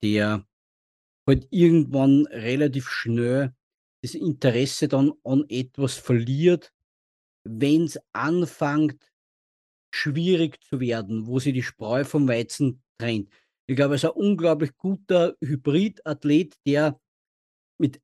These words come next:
relativ wenig Aufwand in all diesen Bereichen des Kraftsports sehr erfolgreich sein kann. Aber dann, um die nächste Stufe zu erreichen,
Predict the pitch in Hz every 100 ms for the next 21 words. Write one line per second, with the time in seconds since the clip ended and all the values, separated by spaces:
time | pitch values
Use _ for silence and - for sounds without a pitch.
0 | - 131 131 190 202 190 175 139 - 131
1 | 156 185 160 - 117 160 - 156 147 156
2 | 151 - - 139 147 - 143 170 151 165
3 | 143 156 - 123 123 139 143 127 - -
4 | 120 135 - - - 139 135 - _ _
5 | _ _ - 151 156 165 - 127 - 180
6 | 190 170 143 - - 123 113 - - 123
7 | 156 226 - _ _ _ _ _ _ _
8 | _ _ - 165 202 202 - 165 208 196
9 | _ 214 190 156 - 139 127 127 _ _
10 | - 143 156 190 - - 160 - 202 202
11 | 202 - 180 147 151 - 160